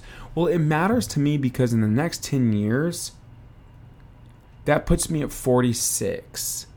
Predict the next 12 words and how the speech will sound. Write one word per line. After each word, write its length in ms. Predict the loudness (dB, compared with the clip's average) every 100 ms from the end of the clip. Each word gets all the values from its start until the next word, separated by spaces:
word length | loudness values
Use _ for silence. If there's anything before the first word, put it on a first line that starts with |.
| -20 -20 -20 -20 -20 -20 -6
At 260 | -6 -6 0
forty-six 680 | 2 4 0 -2 -2 -4 -2
years 240 | -2 0
old, 480 | 2 2 2 -2 -6 -16 -20 -20 -20 -20 -20 0
I'm 380 | 2 4 2 0 -6 -6
literally 840 | -2 2 2 2 0 0 0 -2 -6 -18
four 380 | -6 2 4 4
years 680 | 2 2 2 0 -2 -6 -12 -20 -20 -20 -20 -20 -20 -18 -10
young 680 | 0 4 6 6 4 0 -2 -16 -20 -20 -20 -6
compared 400 | -2 2 2 2
to 60 | 0
fifty. 640 | 4 2 2 -2 -2 -2